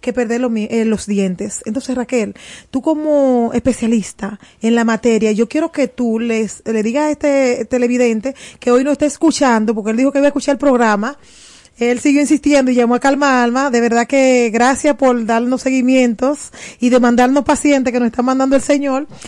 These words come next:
porque él se quedó un poquito más tranquilo cuando yo le dije que los dientes no tienen nada que ver con que se le caigan, con la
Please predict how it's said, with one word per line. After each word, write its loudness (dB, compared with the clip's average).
porque 2
él 2
se -2
quedó 4
un 0
poquito 0
más 0
tranquilo 0
cuando 2
yo 4
le 4
dije 2
que 2
los 2
dientes -4
no 0
tienen 2
nada 0
que -4
ver -2
con -4
que -6
se -10
le -4
caigan, -8
con -6
la -6